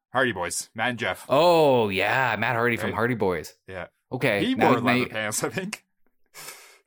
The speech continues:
Speaker 2: I, both of the, both the Hardy Boys did.
Speaker 1: Yeah, leather pants and mesh up tops.
Speaker 2: Yeah.
Speaker 1: I feel like Duncan learned a lot from the Hardy, Hardy Boys. The Hardy Boys.
Speaker 2: I think he did too.
Speaker 1: I feel like we all
Speaker 2: I think
Speaker 1: can.
Speaker 2: he did too.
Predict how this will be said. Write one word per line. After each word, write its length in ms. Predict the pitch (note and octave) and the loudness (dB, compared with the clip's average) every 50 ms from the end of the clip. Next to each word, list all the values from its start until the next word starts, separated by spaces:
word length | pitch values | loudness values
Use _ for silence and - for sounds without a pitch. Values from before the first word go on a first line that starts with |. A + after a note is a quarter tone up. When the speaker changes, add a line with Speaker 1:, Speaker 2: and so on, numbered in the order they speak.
| _ - B2 A#2 | _ -14 -8 -4
Speaker 2:
I, 80 | C#3+ C#3+ | -4 -4
both 420 | C#3 - - - G#3+ C4+ G4+ G4+ | -4 -2 2 4 4 6 6 6
of 60 | F#4+ | 6
the, 80 | - C3+ | 4 4
both 300 | A#2+ A2 E3 G#3 F#4+ F#4 | 4 2 4 4 4 4
the 100 | - C#4 | 2 2
Hardy 240 | A3+ C3 B2+ A#2+ A2+ | 2 2 2 2 2
Boys 260 | G#2 A2 G#2 G#2 - | 2 2 2 2 2
did. 300 | - A2 G2+ F#2 - - _ _ - - | 2 2 2 0 -2 -4 _ _ -14 -10
Speaker 1:
Yeah, 140 | - G#3 | -8 -6
leather 240 | G#2 A2 C3 D3+ E3+ | -2 -2 -2 -2 -2
pants 340 | C#3+ C#3+ B2 C3+ E3+ F#3+ E3+ | -4 -4 -4 -2 -2 -4 -6
and 100 | D#3+ D3+ | -8 -8
mesh 220 | D3 D#3 E3 E3 | -6 -6 -6 -6
up 140 | F3 E3 - | -8 -10 -8
tops. 400 | - E3+ F#3 F3+ B2+ - _ - - A2 - - _ _ - - A#2 | -8 -6 -6 -6 -6 -8 _ -20 -20 -20 -20 -20 _ _ -16 -10 -4
Speaker 2:
Yeah. 240 | C#3 F3+ G3+ - D#4+ | -2 0 2 4 2
Speaker 1:
I 60 | - | 2
feel 160 | - C4 B3 | 2 0 0
like 160 | A3 G3 C#3 | -2 -2 -2
Duncan 340 | A#2 D3 D#3+ E3+ D#3 C#3+ B2 | -2 -4 -4 -4 -4 -6 -4
learned 220 | B2+ C#3+ D3 C3+ A2+ | -4 -2 -2 -2 -2
a 20 | |
lot 160 | G#2+ G#2 G2 | -2 -2 -2
from 120 | - G2+ F2+ | -4 -10 -14
the 80 | E2+ | -10
Hardy, 240 | F2 F2+ F2+ F#2+ - _ | -8 -6 -8 -8 -10 _
Hardy 240 | - G#2 G2 F#2 F#2 | -8 -6 -6 -6 -8
Boys. 440 | F2 F#2 F#2+ B2 E3 - - - - _ | -8 -10 -10 -10 -10 -12 -14 -14 -16 _
The 80 | - - | -10 -4
Hardy 300 | G2 A#2 A#2 A#2 A2 A2 | 0 0 0 0 0 0
Boys. 100 | - A#2 | 0 2
Speaker 2:
I 20 | |
think 140 | A#2+ G3 E3 | 2 2 2
he 80 | D#3+ D#3+ | 2 0
did 180 | D3+ E3 D3+ - | 2 0 2 2
too. 200 | E3+ E3 D#3 B2+ | 2 2 2 2
Speaker 1:
I 40 | G#2+ | 0
feel 100 | B2+ A2+ | -4 -6
like 140 | A2 A2 G#2 | -8 -6 -4
we 80 | A#2 | -2
all 100 | A#2+ C3+ | -2 -2
Speaker 2:
I 40 | D3+ | -2
think 100 | A#2+ A2 | -2 -2
Speaker 1:
can. 120 | G#2+ - - | -4 -2 -2
Speaker 2:
he 80 | C#3+ | -4
did 160 | B2 C3+ B2+ | -4 -6 -6
too. 200 | - D#3 D3 B2 | -6 -6 -6 -6